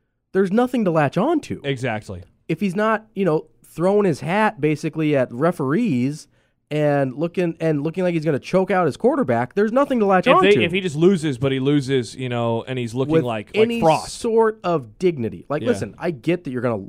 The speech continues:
Speaker 1: yell at people, you're gonna shout, whatever.
Speaker 2: Yeah.
Speaker 1: That's part of coaching. But if you lose with any sh-, sort of anything that resembles composure,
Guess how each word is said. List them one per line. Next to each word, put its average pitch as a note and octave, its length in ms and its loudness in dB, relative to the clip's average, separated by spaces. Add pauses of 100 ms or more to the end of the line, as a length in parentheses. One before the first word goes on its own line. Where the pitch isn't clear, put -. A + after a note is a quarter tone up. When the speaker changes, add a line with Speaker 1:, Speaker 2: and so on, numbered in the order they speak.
Speaker 1:
yell A#2 320 -4
at A2 80 -6
people, B2 320 -6
you're A2 100 -6
gonna A2+ 160 -6
shout, A2+ 380 -4
whatever. G#2 600 -4
Speaker 2:
Yeah. A2+ 280 -8
Speaker 1:
That's A#2 160 -6
part D3+ 220 0
of A#2 60 -4
coaching. D#3+ 380 0 (360)
But A#3+ 100 -2
if C4+ 140 -6
you D#4 120 0
lose E3 340 0
with A#2 180 -6
any D3+ 180 0
sh-, - 140 -6 (140)
sort E3+ 440 -2
of A2+ 340 -4 (540)
anything F3 420 0
that B2 140 -2
resembles B2+ 580 0
composure, G#2 800 -2